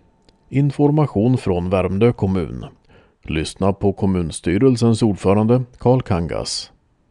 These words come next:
Kommunstyrelsens ordförande informerar. Lyssna på Carl Kangas. Värmdö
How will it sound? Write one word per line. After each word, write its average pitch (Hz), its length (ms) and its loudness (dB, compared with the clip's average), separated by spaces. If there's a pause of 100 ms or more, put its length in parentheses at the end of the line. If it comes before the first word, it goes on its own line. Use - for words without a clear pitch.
(1080)
Kommunstyrelsens 127 1120 4
ordförande 123 580 2
informerar. 110 920 0 (300)
Lyssna 92 460 -4
på 117 360 -2
Carl 143 200 0
Kangas. 90 760 -4 (840)
Värmdö 76 640 -2